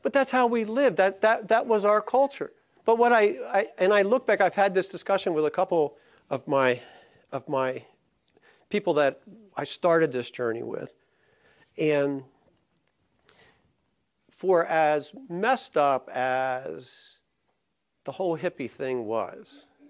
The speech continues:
it wasn't all bad. It actually was the seed bed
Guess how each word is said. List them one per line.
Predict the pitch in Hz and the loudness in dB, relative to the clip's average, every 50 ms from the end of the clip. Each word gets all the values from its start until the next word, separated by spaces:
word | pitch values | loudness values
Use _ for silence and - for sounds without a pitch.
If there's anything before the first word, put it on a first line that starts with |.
| _ _ _ _ _ _ 269 285 302 _ _ _ _ _ _ _ _ _ _ _ _ _ _ _ | _ _ _ _ _ _ _ _ _ _ _ _ _ _ _ _ _ _ _ _ _ _ _ _
it | 175 196 | -4 -2
wasn't | 202 165 185 214 - 175 139 139 - | 0 0 0 0 0 -2 -4 -4 -4
all | - 143 135 127 127 | -4 -4 -2 -2 -2
bad. | 120 117 139 151 143 110 90 - - | -4 -4 -6 -6 -6 -6 -8 -14 -12
It | 226 151 160 156 - | -6 -6 -6 -6 -4
actually | - 151 160 170 - - - 165 143 147 | -4 -4 -4 -4 -6 -8 -6 -6 -6 -6
was | 135 120 117 123 127 120 - | -4 -6 -6 -6 -6 -10 -14
the | - 131 | -18 -16
seed | 117 - - - 175 175 170 151 127 98 | -14 -14 -8 -6 -4 -4 -4 -6 -8 -12
bed | 95 92 90 - - 127 | -12 -12 -12 -14 -16 -18